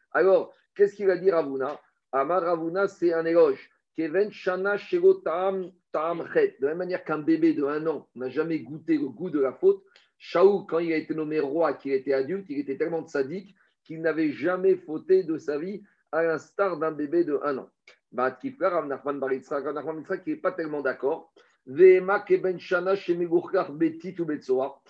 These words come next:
Pshat, que Rav Nachman, il veut dire au contraire, Shaoul était rempli de fautes, comme un bébé de un an qui met ses mains dans la saleté. C'est une allusion pour dire que Shaoul, il avait rempli de fautes,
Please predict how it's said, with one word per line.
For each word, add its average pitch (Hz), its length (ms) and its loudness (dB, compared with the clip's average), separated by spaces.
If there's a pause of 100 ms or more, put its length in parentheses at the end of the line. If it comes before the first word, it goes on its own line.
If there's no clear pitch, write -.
(240)
Pshat, - 380 0 (380)
que 190 100 6
Rav 175 300 8
Nachman, 170 400 -2
il 175 80 -6
veut 170 120 4
dire 190 160 6
au 180 80 2
contraire, 190 380 -4
Shaoul 175 300 0
était 165 160 0
rempli 180 320 -6
de 160 100 0
fautes, 202 380 4 (320)
comme 190 220 2
un 180 100 0
bébé 175 280 6
de 160 100 0
un 156 220 0
an 175 180 -2
qui 160 340 -14
met 151 140 -2
ses 151 200 -6
mains 156 240 -2
dans 139 120 -4
la 135 120 0
saleté. 170 640 0 (200)
C'est 170 160 0
une 180 160 -2
allusion 180 540 -2
pour 165 260 -6
dire 202 320 -8
que 202 280 6
Shaoul, 196 540 2
il 196 220 0
avait 180 440 4
rempli 165 420 -4
de 175 100 4
fautes, 202 360 4